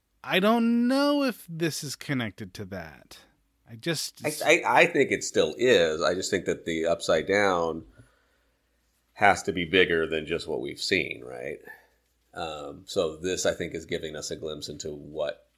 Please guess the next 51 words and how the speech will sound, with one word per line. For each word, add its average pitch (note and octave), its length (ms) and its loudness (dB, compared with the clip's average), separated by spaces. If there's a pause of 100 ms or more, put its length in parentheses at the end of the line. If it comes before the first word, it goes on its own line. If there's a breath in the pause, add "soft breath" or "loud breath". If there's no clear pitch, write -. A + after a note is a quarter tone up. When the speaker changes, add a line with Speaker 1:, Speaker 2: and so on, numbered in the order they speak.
(360)
Speaker 2:
it D#2+ 140 -12
can G2 420 0
be D#3+ 320 -2
or G2+ 180 2
what B2+ 180 2
Speaker 1:
Yeah, B2 60 2
Speaker 2:
it A#2+ 80 -2
Speaker 1:
yeah. A#2 140 -4
Speaker 2:
has. A2+ 340 2 (120)
Yeah. G2+ 280 -2
So, C3 220 6
I C3 40 4
mean, C3+ 120 6
I, B2+ 100 6
there's C3+ 400 6
more. C#3+ 360 4
I B2+ 60 0
mean, C3 120 -2
you D#3 60 0
can D#3 140 0
do G#3 100 2
whatever A2+ 260 6
you D#2 220 -8
want, D#2+ 400 -6 (100)
right? D2+ 260 -2
I F2+ 40 0
mean, F2+ 120 -2
that's F#2 180 0
the F2 60 -8
beauty D#2+ 380 -6
of, D2 280 -8
of D2+ 320 -4 (140)
they've D#2 260 -6
kept - 260 -4
it - 200 -10
fairly D#2 320 -4
vague. C#2+ 440 -6 (340 soft breath)
It's F#2+ 140 -2
just G#2 160 0
that F#2 100 2
now G#2+ 220 2
they're A2+ 160 4
kinda A2 240 2
all F#2 340 4
in F2+ 220 2
on D#2 180 -4
a, C#2+ 220 -6 (120)
a, B1+ 300 -8 (260)
a E2+ 80 -6
main D#2+ 480 -2
baddie C#2+ 520 -2